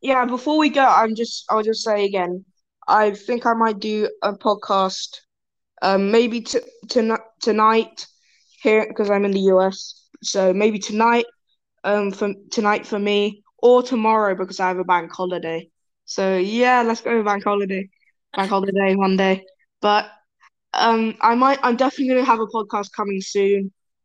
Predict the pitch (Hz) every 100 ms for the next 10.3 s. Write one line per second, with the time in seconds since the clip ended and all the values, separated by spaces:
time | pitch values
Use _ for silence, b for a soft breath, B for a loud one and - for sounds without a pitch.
0 | _ - 190 185 180 - 190 190 180 -
1 | _ _ _ _ _ _ _ 175 190 190
2 | - _ - - - 202 196 185 - _
3 | - 196 196 185 190 185 185 - 196 190
4 | 190 185 _ _ _ _ 226 220 247 262
5 | 269 262 247 240 233 220 214 202 202 208
6 | - 208 208 202 202 196 - 196 - 196
7 | 196 196 - 190 190 185 - _ _ b
8 | b 202 202 196 - - 208 - _ -
9 | - 190 196 208 - - 220 220 226 202
10 | 214 185 165